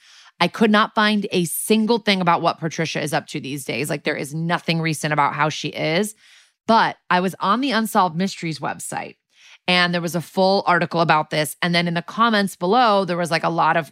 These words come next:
conversation happening in the comments. Someone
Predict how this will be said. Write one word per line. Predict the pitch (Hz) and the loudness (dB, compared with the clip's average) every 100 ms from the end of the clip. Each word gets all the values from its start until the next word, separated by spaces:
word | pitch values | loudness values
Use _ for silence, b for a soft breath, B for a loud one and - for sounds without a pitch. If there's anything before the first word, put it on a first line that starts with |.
| _ | _
conversation | - 160 156 156 202 214 196 | -2 0 0 -4 -4 -2 -2
happening | 170 156 151 147 | -2 -2 -4 -10
in | 147 | -10
the | |
comments. | - 208 190 85 - - B B B B | -4 -2 -2 -4 -12 -16 B B B B
Someone | - - 277 311 320 | -2 2 2 4 0